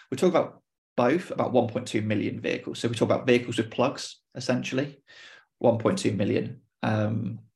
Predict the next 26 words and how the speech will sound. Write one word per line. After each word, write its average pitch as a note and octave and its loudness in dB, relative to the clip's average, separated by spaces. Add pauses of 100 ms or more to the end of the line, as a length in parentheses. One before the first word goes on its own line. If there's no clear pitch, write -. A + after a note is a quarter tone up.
(540)
and B2 2
that - 0
pure A#2 4
electric A2 2
is, G2+ -4
is A2+ -4
growing G#2 2
all G2+ 0
the G#2+ 2
time. A2 0
Last A#2 2
year, A2+ 4
in G#2 0
terms A2 0
of A2+ -6
the - -14
pure A2+ 0
electric, G#2+ 0
battery A2+ -2
electric, - -2 (460)
we A2+ -4
saw A2 4
two - -2
hundred A2+ 0
fifty A#2+ -4
thousand A2 0